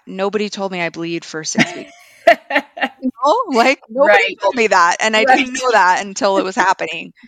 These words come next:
Speaker 2: <laughs>
Speaker 1: <laughs> So I wanted to show all those details so that people weren't, I mean, I'm sure that different things happen and, and there's a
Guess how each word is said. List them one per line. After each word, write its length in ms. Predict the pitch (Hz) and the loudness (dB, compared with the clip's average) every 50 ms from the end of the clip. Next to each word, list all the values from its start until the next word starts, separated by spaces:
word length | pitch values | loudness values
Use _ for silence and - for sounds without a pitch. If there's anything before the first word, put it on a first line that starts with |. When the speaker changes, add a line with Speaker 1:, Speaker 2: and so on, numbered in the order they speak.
| _ - | _ -6
Speaker 2:
<laughs> 140 | 285 330 - _ - | -6 -6 -6 _ -8
Speaker 1:
<laughs> 1080 | 320 320 - - - - 466 - - 453 403 440 659 622 - - 427 427 381 359 320 - - - | -6 -4 -4 0 2 2 2 2 2 0 0 0 -2 -6 -10 -10 -8 -8 -8 -8 -10 -8 0 2
So 260 | 233 226 214 208 - - - - - - _ - - | 4 4 4 2 0 -4 -12 -20 -20 -20 _ -4 -2
I 140 | - 180 | 0 0
wanted 440 | 214 190 214 214 214 208 208 202 - - | 0 0 0 0 0 0 -2 -4 -6 -10
to 120 | - 202 | -8 -8
show 260 | 190 - - 202 190 180 - | -6 -4 -2 0 0 0 0
all 200 | - 190 208 214 | 0 0 0 0
those 280 | 190 196 185 180 175 - | 2 0 0 0 -2 -4
details 540 | - 165 151 - 185 - - - - - - | -6 -8 -8 -6 -8 -8 -8 -8 -10 -10 -10
so 140 | - 180 | -10 -8
that 200 | 165 170 160 - - | -6 -4 -6 -6 -8
people 320 | - 165 156 165 160 156 | -12 -12 -10 -10 -10 -8
weren't, 320 | 165 175 175 147 151 - _ _ _ _ _ _ _ - - | -8 -10 -10 -10 -14 -16 _ _ _ _ _ _ _ -10 -6
I 60 | - 214 | -4 -2
mean, 200 | 220 226 220 - | -2 0 0 0
I'm 140 | 208 220 | 0 -2
sure 380 | 214 - - - 220 214 208 202 | -2 -4 -4 -2 0 0 0 0
that 260 | 185 196 175 - - - | 0 0 0 0 -2 -6
different 320 | 180 175 - - 135 139 | -8 -8 -8 -8 -10 -10
things 180 | - 170 165 - | -12 -14 -12 -10
happen 360 | - 156 151 - 165 160 160 | -8 -8 -8 -8 -10 -10 -10
and, 240 | 160 151 156 151 - | -10 -12 -12 -14 -14
and 200 | - - 170 160 - - - | -12 -12 -10 -10 -12 -12 -10
there's 200 | - 170 165 160 170 | -8 -8 -8 -8 -12
a 120 | 156 156 | -16 -18